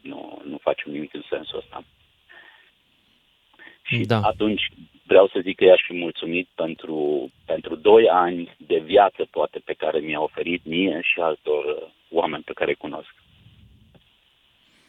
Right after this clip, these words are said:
Speaker 2: Înțeleg. Frumos spus.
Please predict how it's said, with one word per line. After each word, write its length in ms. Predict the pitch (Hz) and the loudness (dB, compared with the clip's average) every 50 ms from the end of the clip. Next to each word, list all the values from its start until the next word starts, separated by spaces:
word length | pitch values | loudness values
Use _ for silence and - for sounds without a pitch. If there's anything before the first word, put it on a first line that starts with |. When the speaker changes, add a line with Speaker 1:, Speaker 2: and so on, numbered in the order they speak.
| _ _ _ _ _ _ _ _ _ _ | _ _ _ _ _ _ _ _ _ _
Speaker 2:
Înțeleg. 640 | - 117 113 104 - 113 110 107 107 - - - - - - - - - - - - - - - _ _ _ _ | -2 -2 -2 0 0 -2 -2 -2 -2 -4 -6 -10 -14 -14 -14 -16 -16 -16 -16 -18 -18 -20 -20 -20 _ _ _ _
Frumos 340 | _ - 131 127 131 131 123 | _ -2 0 2 2 2 0
spus. 360 | - - - - - - - | 0 -4 -8 -8 -8 -10 -14